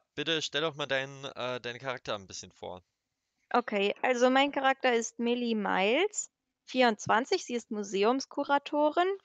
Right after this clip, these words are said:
Speaker 2: ähm, und hat lange Zeit in New Orleans, ähm, gelebt und hat dort auch gearbeitet und ist da aufgewachsen. Und in New Orleans ist sie mit Voodoo in Kontakt gekommen und ist ein ziemlich großer Fan.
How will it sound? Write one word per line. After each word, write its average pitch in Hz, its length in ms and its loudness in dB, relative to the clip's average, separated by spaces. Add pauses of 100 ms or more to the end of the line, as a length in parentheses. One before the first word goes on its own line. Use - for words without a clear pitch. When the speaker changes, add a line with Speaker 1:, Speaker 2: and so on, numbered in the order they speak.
(920)
Speaker 2:
ähm, 240 220 2
und 247 180 0
hat 262 240 0 (300)
lange 254 280 2
Zeit 240 400 2
in 226 220 0
New 226 100 2
Orleans, 233 680 0 (100)
ähm, 233 580 2 (100)
gelebt 262 500 0 (160)
und 226 320 4
hat 233 140 0
dort 208 160 2
auch 202 160 -2
gearbeitet 240 500 2
und 208 140 -6
ist 208 220 -4
da 196 260 4
aufgewachsen. 269 720 -2 (500)
Und 254 320 4
in 240 120 0
New 240 100 2
Orleans 247 440 2
ist 240 200 -4
sie 226 100 -6
mit 220 260 -4
Voodoo 285 340 0
in 240 160 0
Kontakt 247 340 -2
gekommen 240 380 0
und 214 120 -4
ist - 240 -2
ein 208 100 -12
ziemlich 226 360 0
großer 202 300 -2
Fan. 302 540 4